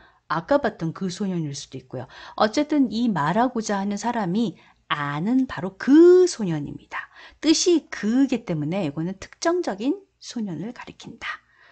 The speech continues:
자, 그래서 그 소년이 뭐 한다고요? 공원에서 달렸다. 이렇게 됩니다. 똑같은 문장으로.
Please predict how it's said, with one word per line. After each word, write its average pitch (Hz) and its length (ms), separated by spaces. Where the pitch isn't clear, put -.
자, 147 180
그래서 190 380
그 208 140
소년이 180 400
뭐 143 140
한다고요? 143 500
공원에서 160 840
달렸다. 202 1040
이렇게 180 160
됩니다. - 400
똑같은 196 400
문장으로. - 880